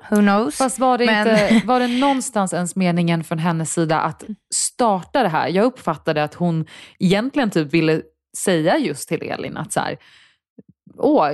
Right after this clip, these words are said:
Speaker 2: jag trodde inte den här dejten skulle bli så bra idag, liksom, med oss tillsammans, men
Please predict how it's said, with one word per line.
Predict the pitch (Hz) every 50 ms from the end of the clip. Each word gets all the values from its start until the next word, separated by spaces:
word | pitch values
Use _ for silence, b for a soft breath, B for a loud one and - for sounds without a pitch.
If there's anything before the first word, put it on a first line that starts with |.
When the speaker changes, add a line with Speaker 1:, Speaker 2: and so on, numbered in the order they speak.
| 143 -
Speaker 2:
jag | - 175 202 214 -
trodde | 247 262 277
inte | 285 - 196
den | 165
här | 156 151
dejten | 160 156 151 165 156
skulle | - 165 151
bli | 139 156 147
så | - - 143
bra | 139 143 - 269 330 - - - - 175 - _ _ _ _
idag, | - 202 180 165 151 147 147 - - 117 175 165 - _
liksom, | - 180 165 - - 156 151 160
med | 160 160
oss | - 165 156 -
tillsammans, | - - 156 - 160 147 - - 69 - - 185 - -
men | 190 180 170 170 165 160 160